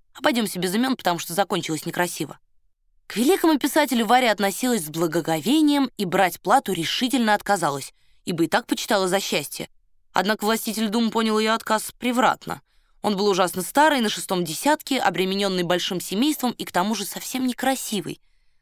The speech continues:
Зато говорил красноречиво и убедительно, не поспоришь. Действительно, невинность — смешной предрассудок,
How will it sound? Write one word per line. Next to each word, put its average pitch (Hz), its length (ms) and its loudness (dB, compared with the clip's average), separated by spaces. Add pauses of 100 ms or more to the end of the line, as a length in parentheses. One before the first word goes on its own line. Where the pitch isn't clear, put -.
Зато 170 320 -4
говорил 175 360 2
красноречиво 165 920 -6
и - 180 -6
убедительно, 175 640 -4
не 185 160 -2
поспоришь. 165 640 -2 (400)
Действительно, 202 520 -2 (280)
невинность — 208 560 2
смешной 208 360 0
предрассудок, 175 800 -2